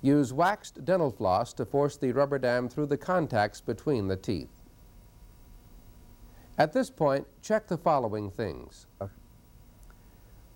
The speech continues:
The clamp is stable and has not lifted up on the distal of the molar when you were stretching the rubber dam forward. The rubber dam is tightly adapted on the clamped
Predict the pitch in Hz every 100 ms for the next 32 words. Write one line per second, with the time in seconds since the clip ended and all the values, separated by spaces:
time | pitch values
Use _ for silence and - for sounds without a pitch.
0 | - 139 - 175 214 214 165 - - 156
1 | 87 90 135 - - - - 107 127 123
2 | 165 156 - 120 214 - 165 165 143 -
3 | 127 117 110 110 104 196 - 180 151 -
4 | 110 117 170 139 82 110 - - - 120
5 | 127 123 120 - 196 190 165 151 135 139
6 | 139 127 117 120 117 190 127 67 57 -
7 | - - - - - - - - - -
8 | - - - - - 98 104 135 139 135
9 | 147 175 120 - - 185 185 185 160 135
10 | 196 190 127 123 123 120 120 113 - 156
11 | 156 -